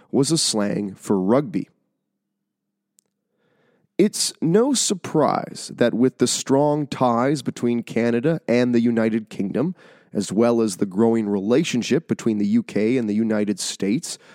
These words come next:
both association football and rugby found their way quickly to North America. The first recorded game of rugby on Canadian soil took place in eighteen sixty-five,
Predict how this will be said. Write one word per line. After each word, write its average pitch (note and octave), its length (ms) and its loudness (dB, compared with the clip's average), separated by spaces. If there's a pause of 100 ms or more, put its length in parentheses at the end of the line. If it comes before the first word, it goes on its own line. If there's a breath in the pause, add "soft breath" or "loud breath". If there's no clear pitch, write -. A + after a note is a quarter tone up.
(220 soft breath)
both F#3 500 2
association D#3 920 2
football G#2 600 -2 (380 soft breath)
and B2 460 2
rugby G2 420 2
found A#2+ 520 0
their A#2 280 0
way A2+ 240 2
quickly G2+ 560 -2
to - 140 -4
North G2+ 340 -4
America. B2+ 500 0 (880)
The D#3 120 4
first G#3+ 400 0 (100)
recorded F3 800 0
game D#3 380 2
of A#2 180 0
rugby B2 460 2
on A2 240 2
Canadian B2+ 560 2
soil G#2 420 0 (340 soft breath)
took A#3 200 0
place G3 400 2 (100)
in F#3+ 300 2
eighteen C3 420 0
sixty-five, - 1300 -2